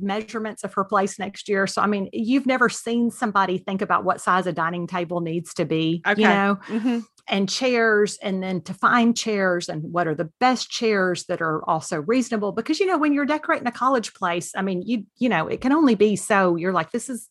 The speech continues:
Speaker 1: this stuff's gonna have some wear and tear," you know? I don't
Speaker 2: Little
Speaker 1: know
Speaker 2: bit.
Speaker 1: that everybody
Speaker 2: Mm-hmm.
Speaker 1: that comes over is gonna be super careful with
Speaker 2: Not
Speaker 1: all this
Speaker 2: really.
Speaker 1: stuff.
Speaker 2: Mm-mm.
Speaker 1: Yeah. So it's kind of figuring out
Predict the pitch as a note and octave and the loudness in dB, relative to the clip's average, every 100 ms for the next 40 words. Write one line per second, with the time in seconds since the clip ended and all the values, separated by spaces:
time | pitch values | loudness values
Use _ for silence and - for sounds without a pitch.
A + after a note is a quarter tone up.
0 | _ A#3 - B3+ - - E3+ E3+ D#3 E3+ | _ -4 2 2 2 -2 2 0 -2 -4
1 | D#3 D#3 D3+ D3 - D3 B2 - F3 A3 | -2 -2 -2 -4 -6 -6 -6 -8 0 4
2 | F#3 F3+ F3+ F#3+ C#4 C#4 B3 G#3+ E3 F#3+ | 6 6 6 6 6 6 6 4 2 0
3 | - A3+ A#3 B3 - - - G#3 G#3 F#3+ | 0 0 0 -2 -6 -18 0 2 4 4
4 | E3+ F#3 F#3 E3+ - E3+ D#3+ - F#3+ D#3 | 6 4 4 2 2 -2 -2 0 0 -2
5 | C#3+ F3+ D#3+ - C#3+ C3+ E3 E4+ C4+ - | -6 -2 -2 -2 -8 -4 -2 2 2 4
6 | E4+ C4 E3 C3+ - C4 C#4+ A3 G#3+ G#3 | 2 2 0 0 -2 -6 -8 -6 -8 -8
7 | - - - A#3+ A3+ D3+ D3 - D#4 C#4+ | -12 -20 -6 2 4 4 0 0 4 6
8 | C4 C4 B3+ C4 D4 C4+ - A3 G#3 G3+ | 6 4 -2 -2 -2 0 -2 -2 -2 -4
9 | G3 G3 F3+ F#3 | -2 0 0 -2